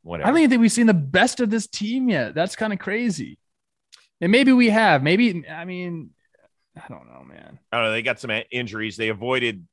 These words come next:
Speaker 1: the I L with Alonso and Marte, which was good news for them. We'll see if they
Speaker 2: That's,
Speaker 1: play at all
Speaker 2: ah,
Speaker 1: this
Speaker 2: that's a
Speaker 1: weekend up
Speaker 2: big,
Speaker 1: in Anaheim.
Speaker 2: yeah, shoot. And answering your question now about where they're gonna be, I forgot Alonso's. He's day to day.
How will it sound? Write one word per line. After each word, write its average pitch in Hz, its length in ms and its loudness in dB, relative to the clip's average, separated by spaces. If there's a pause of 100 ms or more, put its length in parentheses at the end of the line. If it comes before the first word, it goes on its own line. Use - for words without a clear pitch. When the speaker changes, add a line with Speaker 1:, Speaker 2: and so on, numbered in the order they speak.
Speaker 1:
the 101 160 -4
I 101 200 0
L 104 220 0
with 92 160 -8
Alonso 92 460 -6
and 87 100 -8
Marte, 87 400 -6
which - 160 -18
was 80 120 -20
good 92 220 -10
news 82 240 -12
for - 140 -18
them. 80 160 -12
We'll 76 80 -16
see - 160 -16
if 90 100 -14
they - 100 2
Speaker 2:
That's, 170 120 0
Speaker 1:
play 85 140 -4
at 165 60 -8
all 160 60 -2
Speaker 2:
ah, 147 120 -4
Speaker 1:
this 139 100 -6
Speaker 2:
that's 156 160 -6
a 196 40 -2
Speaker 1:
weekend 131 180 -6
up 143 60 -4
Speaker 2:
big, 139 80 -8
Speaker 1:
in 139 60 -10
Anaheim. 139 260 -8
Speaker 2:
yeah, 110 60 -10
shoot. 123 300 -4
And 131 80 -4
answering 175 320 0
your 160 80 2
question 151 400 -2
now 135 160 0
about 123 240 0
where 127 180 0
they're 123 120 -4
gonna 120 160 -4
be, 120 240 -4
I - 20 -10
forgot 127 400 -2
Alonso's. 123 520 -2
He's 139 180 -6
day 160 300 4
to 160 100 4
day. 117 720 -2